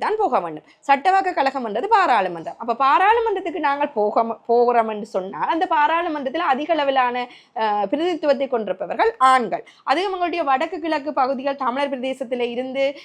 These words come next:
அஹ், தெரிவாகி செல்கின்ற பாராளுமன்ற உறுப்பினர்களை நாங்கள் பார்த்தோமானால், அவர்கள்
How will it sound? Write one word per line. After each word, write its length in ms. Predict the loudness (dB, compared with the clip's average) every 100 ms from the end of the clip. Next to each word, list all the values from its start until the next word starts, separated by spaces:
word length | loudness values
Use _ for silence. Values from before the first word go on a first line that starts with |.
| -14
அஹ், 220 | -8 -6 0
தெரிவாகி 440 | 0 2 0 -2 -4
செல்கின்ற 480 | -4 -4 -6 -2 0 -2 -4 -10 0
பாராளுமன்ற 500 | 2 2 -2 -4 -4
உறுப்பினர்களை 520 | -6 -6 -8 -4 -4
நாங்கள் 300 | -4 -6 -4 -2
பார்த்தோமானால், 520 | -2 -6 -6 -2 0
அவர்கள் 240 | 0 0